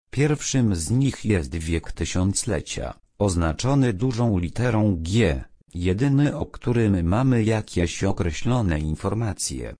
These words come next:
Jest to czas tysiąca lat sprawowania władzy przez Chrystusa, który będzie błogosławił wszystkie narody ziemi, dokonując odnowienia, restytucji, wszystkich rzeczy,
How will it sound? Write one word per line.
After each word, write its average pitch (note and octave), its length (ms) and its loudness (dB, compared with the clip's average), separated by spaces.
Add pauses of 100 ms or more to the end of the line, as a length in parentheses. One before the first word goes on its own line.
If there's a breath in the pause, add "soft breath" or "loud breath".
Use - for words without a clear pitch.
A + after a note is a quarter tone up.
(400)
Jest D#2+ 440 -4
to E2 140 -4
czas - 380 -4
tysiąca E2 720 -2
lat F2 340 -2
sprawowania D#2+ 800 -2
władzy D#2+ 520 -2
przez - 360 -2
Chrystusa, G2 920 0 (240)
który E2+ 360 0
będzie B2+ 460 2
błogosławił E2+ 1120 0
wszystkie - 680 -2
narody G2 480 2
ziemi, D#2+ 540 0 (220)
dokonując A2+ 960 0
odnowienia, D#2+ 960 0 (200)
restytucji, F2 1000 0 (180)
wszystkich - 680 -6
rzeczy, F2 460 -2